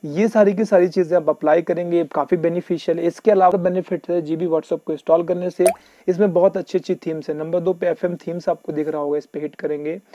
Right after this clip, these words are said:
download your themes पे चले जाएंगे, तो ढेरों ऐसी थीम्स हैं जिनको आप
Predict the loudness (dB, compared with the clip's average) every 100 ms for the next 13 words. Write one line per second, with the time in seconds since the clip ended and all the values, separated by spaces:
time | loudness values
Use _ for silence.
0 | -20 _ -14 -2 0 0 -4 -2 -4 -4
1 | -8 -10 -8 -8 -2 -2 -2 -6 -6 -8
2 | -8 _ _ _ -6 -6 -4 -2 2 2
3 | 2 -4 -8 -6 -8 -6 -6 -6 -6 -8